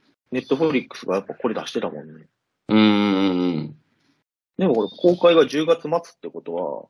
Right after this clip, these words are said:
Speaker 1: は、
Speaker 2: うん。
Speaker 1: 三ヶ月ぐらいはそれ出してるってことやからね。
Speaker 2: ああ、いや、これはすごいよ、この映画。
Speaker 1: うん、力入れてるってことよね。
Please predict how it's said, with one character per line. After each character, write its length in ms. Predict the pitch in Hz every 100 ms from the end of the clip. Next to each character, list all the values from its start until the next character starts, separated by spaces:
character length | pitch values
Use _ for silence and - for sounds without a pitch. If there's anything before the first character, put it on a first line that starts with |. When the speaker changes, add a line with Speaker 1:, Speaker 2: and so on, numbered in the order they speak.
| _ _ -
Speaker 1:
は、 60 |
Speaker 2:
う 60 | 87
ん。 200 | 67 - _ _
Speaker 1:
三 300 | - 127 131
ヶ 180 | 127 143
月 240 | 143 143 156
ぐ 100 | 151
ら 120 | 98
い 40 |
は 80 | 78
そ 80 | 90
れ 80 | 87
出 140 | 78
し 80 | -
て 80 | 98
る 80 |
っ 20 | -
て 80 | 90
こ 100 | 85
と 80 |
や 60 | 80
か 100 | -
ら 100 | - 82
ね。 140 | 80 - _ _ - 101
Speaker 2:
あ 320 | 95 90 85 82
あ、 40 |
い 80 | 85
や、 80 | 73
こ 340 | - - -
れ 100 | 156
は 120 | 160
す 200 | 135 -
ご 200 | 87 139
い 100 | 107
よ、 140 | - - _ _ _
こ 80 | 110
の 120 | 139
映 120 | 82
画。 100 | 73
Speaker 1:
う 220 | 101 92 82
ん、 40 |
力 340 | - - 131 95
入 100 | 95
れ 100 | 120
て 120 | 127
る 80 | 131
っ 40 | -
て 80 | 90
こ 160 | 110
と 120 | -
よ 140 | 82 -
ね。 280 | 82 78